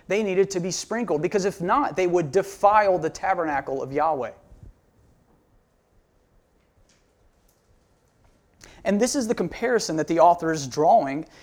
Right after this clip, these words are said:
in verse fourteen. The comparison is then drawn to the cleansing that believers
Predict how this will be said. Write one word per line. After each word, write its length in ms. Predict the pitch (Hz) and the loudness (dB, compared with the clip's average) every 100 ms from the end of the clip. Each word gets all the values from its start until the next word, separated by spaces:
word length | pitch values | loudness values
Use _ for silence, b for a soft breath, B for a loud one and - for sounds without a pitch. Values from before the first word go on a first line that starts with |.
| B | B
in 140 | - 185 | -6 -2
verse 300 | 143 143 - | 0 0 -2
fourteen. 720 | - 156 156 - 202 123 - - _ _ _ _ _ _ _ _ _ B B | -6 -2 -2 -4 -10 -10 -12 -20 _ _ _ _ _ _ _ _ _ B B
The 80 | 190 | -4
comparison 600 | 185 175 226 254 247 214 | -2 0 2 2 0 -2
is 140 | 185 156 | -4 -4
then 180 | 185 | -6
drawn 480 | 160 160 208 165 160 | -2 4 6 4 0
to 260 | - 180 156 B - | -4 -4 -4 B -6
the 100 | 165 | -6
cleansing 560 | - 208 233 160 156 151 | -2 -4 -2 -2 -2 -2
that 140 | 147 | 0
believers 840 | 170 147 190 226 147 135 156 - | -2 -2 -4 -4 -4 -4 -6 -10